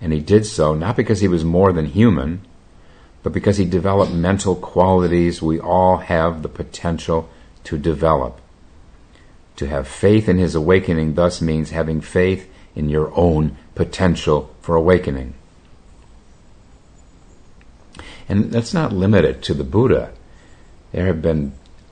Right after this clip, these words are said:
hundreds or thousands or tens of thousands of women and men since the Buddha have also come to awakening. If it were just the Buddha, then we could just discard it as some freak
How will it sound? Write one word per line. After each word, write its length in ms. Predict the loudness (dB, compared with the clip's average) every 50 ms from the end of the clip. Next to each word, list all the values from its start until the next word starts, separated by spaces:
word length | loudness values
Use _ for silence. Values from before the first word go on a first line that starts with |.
| -12 -4
hundreds 460 | -2 0 0 2 2 2 2 2 2
or 120 | 0 0 0
thousands 1120 | -2 -6 -8 -6 -2 -2 0 2 2 0 0 0 -2 -2 -2 -2 -4 -6 -8 -12 -14 -18 -20 -20 -20 -14 -4
or 140 | -2 -2 -2
tens 480 | -2 -4 -4 -2 0 2 2 2 4 2
of 180 | 2 2 2
thousands 680 | 0 2 2 2 2 0 -2 -4 -6 -8 -8 -10 -10 -14 -20 -20 -20 -20 -20 -18 -8
of 260 | -6 -4 -4 -4 -4
women 400 | -4 -2 2 4 4 6 6 6
and 220 | 4 4 2 2 2
men 260 | 2 2 2 0 0
since 300 | -2 -2 -2 -4 -4 -4
the 100 | -6 -6
Buddha 360 | -4 -2 0 0 2 0 0
have 180 | 0 0 0 2
also 340 | 2 2 2 2 2 0 0
come 280 | 0 0 -2 -2 0
to 100 | 0 -2
awakening. 580 | 0 0 0 -2 -2 -4 -8 -10 -10 -12 -14 -16 -20 -20 -20 -20 -20 -20 -20 -20 -20 -20 -20 -20 -20 -20 -20 -20 -10 -6
If 60 | -4
it 20 | -2
were 120 | 0 0
just 300 | 2 4 4 4 4 4
the 100 | 2 0
Buddha, 580 | 2 4 6 6 8 8 8 6 4 2 -2 -4 -10 -16 -20 -20 -20 -20 -20 -20 -20 -20 -20 -20 -12 -2
then 560 | 2 4 4 6 6 6 6 4 2 0 -2
we 160 | -2 -4 -4
could 300 | -4 -2 0 -2 -2 0
just 420 | -2 -4 -4 -4 -6 -10 -18 -12 -8
discard 500 | -6 -6 -6 -4 0 2 2 2 2 2
it 100 | 0 -2
as 160 | -4 -6 -6
some 200 | -6 -6 -4 -6
freak 400 | -6 -8 -6 -4 -2 -2 -2 -6